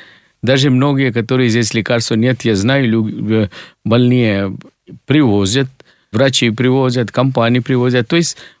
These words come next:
возможности большие, мы просто должны стараться использовать все возможности для лечения больного.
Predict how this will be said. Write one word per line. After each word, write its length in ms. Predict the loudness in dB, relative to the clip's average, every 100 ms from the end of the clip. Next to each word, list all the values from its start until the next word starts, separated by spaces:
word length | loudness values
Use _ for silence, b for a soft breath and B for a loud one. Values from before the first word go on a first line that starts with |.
| -2
возможности 720 | 0 2 2 2 0 0 -2
большие, 580 | 0 -2 0 0 -2 -2
мы 180 | -2 -2
просто 400 | 0 -2 0 -2
должны 320 | 0 0 -2
стараться 500 | -2 -2 -2 -2 -2
использовать 640 | -2 -2 -2 0 -2 -4 b b b -8
все 340 | -4 2 2
возможности 760 | 2 0 0 0 0 -2 -2 -4
для 180 | -2 -2
лечения 400 | -2 -4 -6 -8
больного. 400 | -14 -14 -14